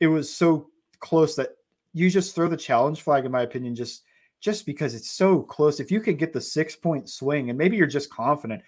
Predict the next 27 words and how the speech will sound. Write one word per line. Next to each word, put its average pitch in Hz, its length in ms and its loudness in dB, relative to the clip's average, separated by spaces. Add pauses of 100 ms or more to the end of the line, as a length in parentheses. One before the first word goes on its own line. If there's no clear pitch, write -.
(140)
your 147 160 6
offense 143 380 8
can 120 120 -8
still 143 260 -2
score, 117 540 -2 (220)
but 123 80 -10
then 143 160 0
Burrow 135 240 4
throws 135 800 0
a 139 160 0
little 143 220 2
bit 151 160 4
of - 20 2
a, 143 380 -2
a 143 320 -2 (600)
little, 220 500 0
uh, 208 380 6 (140)
floater, 165 480 6 (280)
and 143 300 -2
the 147 60 2
corner's 151 300 -2
able 156 120 2
to 147 60 -6
get 143 80 -2
under 147 240 2
it 175 100 2
and 156 320 -6